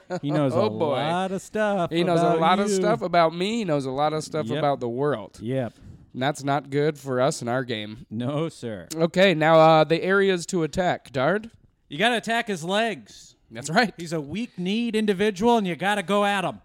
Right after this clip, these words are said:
Speaker 1: Go for those legs.
Speaker 2: Go for the legs.
Speaker 1: The heat zone for Nathan Lund is coast to coast, baby. Of course, minus Michigan. They hate him there.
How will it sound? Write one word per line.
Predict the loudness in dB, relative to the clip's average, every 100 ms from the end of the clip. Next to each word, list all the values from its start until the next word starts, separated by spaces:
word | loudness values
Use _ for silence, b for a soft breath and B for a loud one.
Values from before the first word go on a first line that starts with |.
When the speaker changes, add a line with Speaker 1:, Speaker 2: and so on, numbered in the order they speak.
| _ _ _ -4
Speaker 1:
Go | -2 0
for | 0
those | -2 -2
legs. | -2 0 -2 -6
Speaker 2:
Go | -12
for | -12
the | -10
legs. | -10 -12 -18 -14
Speaker 1:
The | -6
heat | 2 2 2
zone | 2 2 2 -2 -6
for | -6 -6 -4
Nathan | -4 -4 -6 -6
Lund | -4 -4 -6 -6
is | -2 -2 -4 -8
coast | -2 0 2 0 -8 -4
to | -2 0 -2
coast, | -2 4 4 4 -4 -6
baby. | -2 -2 -2 -4 B B
Of | -6 0
course, | 0 0 -2
minus | -2 -2 -6 -6
Michigan. | -8 -6 -8 -8 -6
They | -6 -6
hate | -8 -8 -8
him | -10 -14
there. | -16 -20